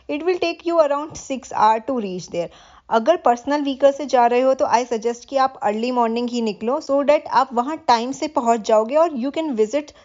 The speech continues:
some places after you reach there। वहाँ पहुँचकर आप पहले थोड़ा रेस्ट कर सकते हो and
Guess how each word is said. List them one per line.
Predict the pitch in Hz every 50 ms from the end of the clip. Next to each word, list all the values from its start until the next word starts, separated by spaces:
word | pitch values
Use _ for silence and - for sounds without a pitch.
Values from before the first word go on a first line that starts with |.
| _ _ -
some | 330 339 349 339 - -
places | 214 214 214 262 269 269 - - 208
after | 196 - - 240 226 226
you | 262 302 269
reach | 226 190 151 170 - -
there। | 175 170 151 - - - _ _ _ _ _ -
वहाँ | 190 220 226 285 370 403 392
पहुँचकर | 349 320 320 302 - - 330 320
आप | 320 330 330 - _
पहले | - 196 196 202 226 262 - - -
थोड़ा | 208 196 208 233 247
रेस्ट | 220 175 180 185 185 - - -
कर | - 185 180
सकते | 185 - 180 - _ - 180
हो | 170 180 190 185 - - - _ _ _ - 277
and | 320 -